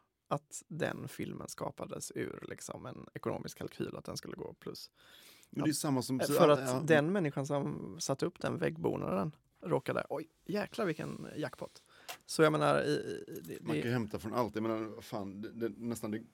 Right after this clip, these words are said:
Speaker 2: roligaste, nu har inte, kanske inte det kommit in i någonting, men jag tror det har varit en bakgrund till mycket. Jag menar så här,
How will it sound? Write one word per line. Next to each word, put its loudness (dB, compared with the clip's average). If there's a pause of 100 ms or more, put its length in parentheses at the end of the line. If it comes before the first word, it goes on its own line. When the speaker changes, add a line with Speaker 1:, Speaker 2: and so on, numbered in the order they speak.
Speaker 2:
roligaste, 0
nu 4
har 6
inte, 0
kanske -2
inte -2
det 4
kommit 0
in 6
i 4
någonting, 2
men 2
jag 0
tror 4
det 6
har 6
varit 0
en -6 (500)
bakgrund 2
till 0
mycket. 0
Jag 2
menar 4
så 2
här, 2